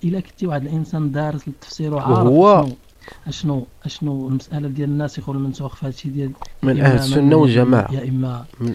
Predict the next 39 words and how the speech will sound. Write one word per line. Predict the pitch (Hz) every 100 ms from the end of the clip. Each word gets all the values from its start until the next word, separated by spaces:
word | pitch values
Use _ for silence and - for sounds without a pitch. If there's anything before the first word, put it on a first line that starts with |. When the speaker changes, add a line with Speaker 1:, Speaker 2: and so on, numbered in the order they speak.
| -
Speaker 2:
أهل | 135 120 127
Speaker 1:
فداء | 123 135 131 147 135 131
وهاد | 131 135
Speaker 2:
السنة | 131 127 120 117 117 110 127 147
Speaker 1:
راه | 247 247
Speaker 2:
و- |
Speaker 1:
كاع | 254 269 277 226
ما | 226
تناقش | 233 226 220 - 247 -
في | 185
هذه | 180
المسألة | 175 - 156 147 127
هذه، | 135
لأن | 165 - 214 220
هذه | 214 220
الآية | 214 214 226 220 254
هذه | 277 170 - _ - -
ما | 214
غتلقاش | 226 233 247 233 285 285 262
شي | - - 247 247 - _ _ _ 214
مفسر، | 214 175 - - 240 233 - - - -
يعني | 160 139 165 175 170
من، | 156 151
من | 143 143 143 139 143
أهل | 139
السنة | 131 - 156 147
والجماعة | 143 131 143 160 170 226 - _ -
اللي | 180 190
هو | 190
غيقول | 180 190 165 170
لك: | 165
"لا، | 151 156 151
راه | 139
ماشي | 143 147 139 131
عتاب". | 131 147 113 -
ما | 269 285
كاينش، | 254 254 120 - -
ما | 175
كاينش، | - 180 120